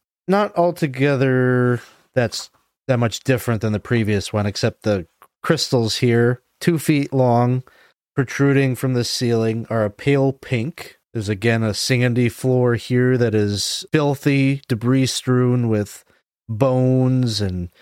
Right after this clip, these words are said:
carcasses of little animals and such. Uh, probably the bones of fish that have been discarded on the floor. And then you can see another boulder, uh,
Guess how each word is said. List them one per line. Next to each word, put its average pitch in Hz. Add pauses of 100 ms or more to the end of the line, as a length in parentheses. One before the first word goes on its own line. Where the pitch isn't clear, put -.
(360)
carcasses 117
of 98
little 117
animals 117
and 110
such. - (440)
Uh, 92
probably 117
the 98
bones 110
of 95
fish -
that 110
have 104
been 107
discarded 104
on 104
the 104
floor. 110 (420)
And 117
then 131
you 139
can 147
see 180
another 151 (420)
boulder, 135 (560)
uh, 110